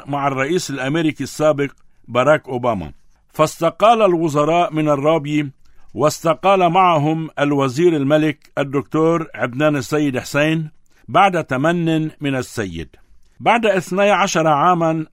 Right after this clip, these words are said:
على هذه الواقعة، حصل ما لم يكن مفاجئا. تراجع وزير الأشغال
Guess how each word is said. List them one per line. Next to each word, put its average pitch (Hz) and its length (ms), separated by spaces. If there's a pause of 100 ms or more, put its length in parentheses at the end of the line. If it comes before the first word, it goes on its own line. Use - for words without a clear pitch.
(140)
على 135 240
هذه 156 400
الواقعة، 131 680 (380)
حصل 185 520
ما 170 140
لم 165 240
يكن 180 340
مفاجئا. 107 800 (460)
تراجع 180 580
وزير 151 440
الأشغال 156 760